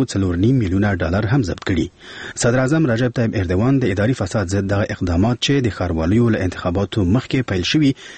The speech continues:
د حکومت د بدنامولو لپاره یوه هڅه ګڼي او لسګونه پولیس او د هغوی مشران یې له تحقیقاتو سره د ناجایز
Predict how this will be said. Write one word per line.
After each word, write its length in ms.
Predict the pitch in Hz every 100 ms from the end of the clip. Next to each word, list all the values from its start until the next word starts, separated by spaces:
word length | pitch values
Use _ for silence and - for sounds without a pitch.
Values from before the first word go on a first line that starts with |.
| -
د 120 | 135
حکومت 360 | 131 143 160 147
د 80 | 104 90
بدنامولو 680 | 87 90 90 98 160 113
لپاره 320 | 87 95 113 110
یوه 160 | 90 85
هڅه 160 | 127 131
ګڼي 180 | 147 156 160 110
او 80 | 95
لسګونه 500 | 85 - 120 120 110 -
پولیس 320 | 92 156 - 170
او 100 | 165
د 180 | 131 107
هغوی 180 | 104 135 95
مشران 380 | 87 104 117 85
یې 560 | 85 - - - - 147
له 100 | 110
تحقیقاتو 520 | 92 - 156 147 101
سره 180 | 92 117
د 200 | 123 92
ناجایز 480 | 82 82 80 104 139